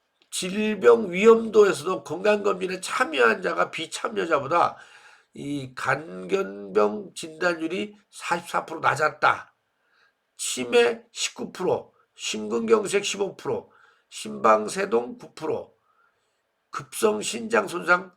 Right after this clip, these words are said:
이십삼 프로 각각 낮다는 겁니다. 그래서 건강검진, 특히 정기적인 건강검진이 중요하다라는 얘기를 말할 수 있는 겁니다.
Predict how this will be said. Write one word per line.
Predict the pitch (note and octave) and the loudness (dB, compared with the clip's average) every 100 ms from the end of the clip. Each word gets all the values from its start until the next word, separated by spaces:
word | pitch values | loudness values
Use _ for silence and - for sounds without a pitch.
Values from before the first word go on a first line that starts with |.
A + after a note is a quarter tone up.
| _ - | _ -16
이십삼 | D#3 F3 E3 | -6 -2 -2
프로 | B2+ A2 - _ _ _ - | -2 -8 -10 _ _ _ -8
각각 | D3 C#3+ _ G#3 G3 - _ _ _ _ _ | -6 -6 _ 4 4 2 _ _ _ _ _
낮다는 | - C3 D#3 B2 G#2 | 0 2 0 0 -4
겁니다. | G#2+ - - - _ _ _ _ _ _ _ - | -14 -14 -18 -18 _ _ _ _ _ _ _ -10
그래서 | - D3 D#3 D#3 C3+ G#3+ C#4+ E4 _ _ _ _ _ _ _ _ | -4 2 4 4 4 2 2 -2 _ _ _ _ _ _ _ _
건강검진, | - C3+ C#3+ D3+ C3+ B2+ A2+ A2 G2 - | -10 -4 2 2 2 -6 -8 -10 -12 -14
특히 | - - F3 F3+ - _ _ - | -20 -12 -10 -10 -14 _ _ -10
정기적인 | C3+ C3+ D#3 D#3 F3 E3 D3 E3+ F3 | -8 -8 -8 -6 0 2 2 0 -4
건강검진이 | A#2+ B2+ C3 A#2+ A#2+ A2+ A2 B2+ G#3 D4 - _ _ | -8 -4 -2 -4 -6 -10 -10 -8 -6 -8 -14 _ _
중요하다라는 | - D3+ C3+ A#2+ C3+ A#2 - - _ C3 B2 D#3 C#3+ | -8 -4 -4 -2 -2 -4 -8 -18 _ 2 4 2 0
얘기를 | A#2 G2+ A2+ C#3+ - _ _ _ _ | -4 -4 -2 -2 -4 _ _ _ _
말할 | - B2+ C3 | -4 -4 -4
수 | - | -6
있는 | A2 G#2 | -10 -14
겁니다. | G2 F#2 F2 - | -16 -18 -20 -20